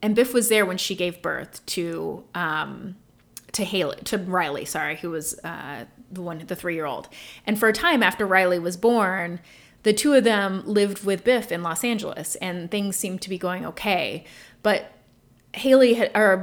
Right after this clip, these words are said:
but his sister had always been troubled. Like, she had been on and off drugs, and she pretty soon met a guy who was awful. Like, he was a drug dealer. He was violent, but she fell really hard for him and followed him back to her hometown of Bakersfield.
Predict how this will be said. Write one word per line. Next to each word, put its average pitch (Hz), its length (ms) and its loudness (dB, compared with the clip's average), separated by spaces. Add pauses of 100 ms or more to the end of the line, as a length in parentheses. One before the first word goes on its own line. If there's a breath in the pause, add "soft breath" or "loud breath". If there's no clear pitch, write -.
(120)
but 190 120 2
his 208 180 0
sister 220 300 -2
had 202 140 -2
always 180 380 0
been 160 460 -6
troubled. - 440 -6
Like, 151 160 -6
she - 180 -2
had 175 100 -4
been 247 80 -6
on 156 160 -6
and 156 120 -8
off 151 140 -10
drugs, 214 560 4
and 196 160 -4
she - 140 -4
pretty 269 260 -2
soon 196 560 -4
met 180 220 -2
a 175 40 0
guy 165 340 -4 (120)
who 185 100 -8
was 160 500 -4 (200)
awful. - 460 -6
Like, 170 160 -4
he 190 160 -2
was 175 160 0
a 180 40 -6
drug 180 300 -2
dealer. 170 480 -4 (460 loud breath)
He 208 160 -2
was 185 160 2
violent, 175 500 0
but 170 140 -4
she 185 280 -2
fell 165 240 -4
really 165 240 -4
hard 156 280 -8
for - 140 -10
him 151 360 -10
and 180 140 -8
followed 170 320 0
him 170 100 -4
back 147 220 -8
to 185 120 -8
her - 60 -14
hometown 175 400 -6
of 165 120 -10
Bakersfield. 156 840 -6